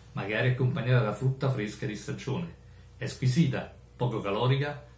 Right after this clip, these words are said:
perfetta per sostituire la tradizionale crema nei dolci e renderli meno calorici. Ma vediamo gli ingredienti. Duecentocinquanta grammi di panna fresca, duecentocinquanta grammi di yogurt, sessanta grammi di zucchero a velo.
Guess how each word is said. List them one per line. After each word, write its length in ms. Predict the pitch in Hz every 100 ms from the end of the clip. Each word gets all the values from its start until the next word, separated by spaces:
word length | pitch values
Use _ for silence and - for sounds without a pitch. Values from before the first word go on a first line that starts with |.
| -
perfetta 540 | 131 123 180 135 -
per 120 | 101
sostituire 600 | - 127 - - 143 160
la 100 | 131
tradizionale 600 | 104 104 107 - 123 135 127
crema 300 | 120 131 135
nei 140 | 110
dolci 440 | 101 95 - - - -
e 140 | 127 127
renderli 600 | 170 180 175 175 180 170
meno 220 | 127 123
calorici. 500 | 110 90 87 87 - - - - - - - -
Ma 100 | 127
vediamo 340 | 127 139 175
gli 60 | 175
ingredienti. 640 | 170 165 139 95 - - - - - -
Duecentocinquanta 720 | 127 147 131 131 127 127 120
grammi 280 | 120 117 110
di 120 | 104
panna 280 | 107 104 101
fresca, 600 | 127 127 - 170 170 - - -
duecentocinquanta 800 | - 127 131 127 123 123 123 120
grammi 320 | 110 120 120
di 120 | 107 107
yogurt, 560 | 110 110 120 135 - - -
sessanta 480 | - 135 127 139 131
grammi 260 | 135 156 151
di 140 | 135
zucchero 300 | 127 127 120
a 60 | 101
velo. 400 | 87 82 82